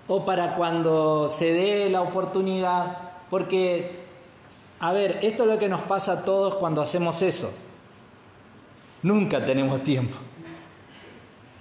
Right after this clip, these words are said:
Siempre las cosas de la vida, los asuntos del hogar, los asuntos profesionales, o lo que sea, siempre hay algo que nos va a estar quitando tiempo.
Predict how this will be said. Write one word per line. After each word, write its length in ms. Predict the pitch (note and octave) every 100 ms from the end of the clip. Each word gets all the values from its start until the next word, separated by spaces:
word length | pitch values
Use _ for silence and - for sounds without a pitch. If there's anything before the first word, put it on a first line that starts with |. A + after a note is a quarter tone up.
| - - - - - - -
Siempre 460 | - A#3+ C4+ A#3+
las 160 | G#3+ G3
cosas 340 | G#3+ G#3 A3
de 120 | G#3 F#3+
la 120 | D#3
vida, 760 | E3+ A3 A3+ A3+ A3+ A3+ A3
los 220 | F3+ D3
asuntos 380 | C#3+ F3+ F#3 F#3+
del 100 | F3+
hogar, 540 | D3 D3+ F#3 G3+ G3+ F#3+
los 160 | C#3
asuntos 380 | D3 C#3+ F3+ F3+
profesionales, 880 | E3 D#3 D3 D3+ C#3 E3 F#3+ G3 F#3+ D#3+
o 20 |
lo 180 | D3 D3
que 200 | F#3 F#3
sea, 400 | A3+ A3+ G3+ E3
siempre 640 | - G#3+ B3 C4+ C4+ B3+
hay 160 | A3 A3
algo 340 | A3+ A#3 A#3+
que 120 | G#3+
nos 120 | F#3+ F#3
va 140 | G3+
a 60 | G3
estar 320 | G3+ G3 F#3+
quitando 540 | F3 - G3 G3 G3
tiempo. 600 | G3 G3+ A3 G#3+ E3 A#2